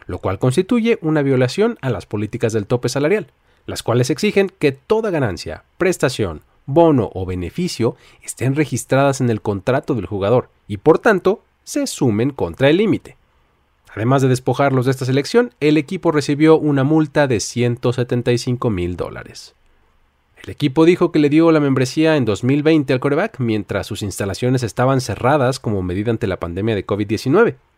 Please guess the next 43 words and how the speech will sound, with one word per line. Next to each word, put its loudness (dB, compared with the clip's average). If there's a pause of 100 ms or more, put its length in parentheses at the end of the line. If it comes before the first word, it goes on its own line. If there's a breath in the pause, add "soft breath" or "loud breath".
(600)
En 0
un 2
comunicado 2
oficial, -2
dijeron 0
que -2
a -2
pesar -2
de -4
no 0
estar -2
de -2
acuerdo -2
con -2
la 0
medida, -2 (260)
lo 6
aceptaban. -2 (400)
Declararon -2
que 0
se -2
trató -2
de 4
un 4
error 4
de 4
contabilidad 2
el 2
haber 2
pagado 2
de 2
esa 0
forma 0
y -8
no 2
haber 0
cargado 0
la -4
membresía -2
al -4
sueldo -6
del -6
jugador. -4